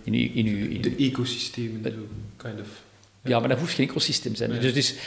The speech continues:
Speaker 1: gewoon het feit dat vandaag zit alles wat van digitale technologie zit eigenlijk hierin vervat. Niet voor de bedrijven, maar als, eh,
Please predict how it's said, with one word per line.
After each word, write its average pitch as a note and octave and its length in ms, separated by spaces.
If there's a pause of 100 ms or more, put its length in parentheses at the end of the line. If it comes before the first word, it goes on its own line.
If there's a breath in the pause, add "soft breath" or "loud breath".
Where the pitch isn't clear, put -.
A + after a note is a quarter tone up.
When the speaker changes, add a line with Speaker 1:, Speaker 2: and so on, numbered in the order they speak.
(220 loud breath)
Speaker 1:
gewoon E3+ 180
het F3+ 120
feit D3+ 200
dat - 280 (500 loud breath)
vandaag C#3+ 320
zit - 220 (120)
alles G3 300
wat - 360 (200)
van A#2+ 240
digitale A#2+ 320
technologie A2+ 480
zit A#2 160
eigenlijk A2+ 300
hierin A#2+ 260
vervat. - 540 (300)
Niet E3 160
voor C#3+ 120
de A#2+ 60
bedrijven, G2 520
maar B2 140
als, A#2+ 280
eh, A2+ 200